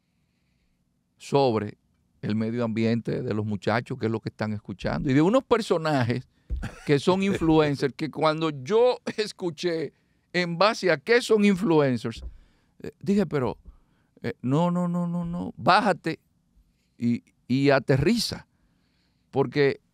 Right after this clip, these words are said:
la sociedad de la cual tú vienes, de donde tú perteneces, no maneja esa información.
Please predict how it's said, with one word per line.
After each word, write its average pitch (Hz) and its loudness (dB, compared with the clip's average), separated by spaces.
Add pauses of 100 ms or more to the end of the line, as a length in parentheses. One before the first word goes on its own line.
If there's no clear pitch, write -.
(200)
la 147 2
sociedad 139 2
de 240 -2
la 196 0
cual 180 -2
tú 226 0
vienes, 165 0 (300)
de 135 2
donde 139 2 (160)
tú 285 4
perteneces, 151 0 (1040)
no 220 -2
maneja 156 0
esa 117 -8
información. 82 -8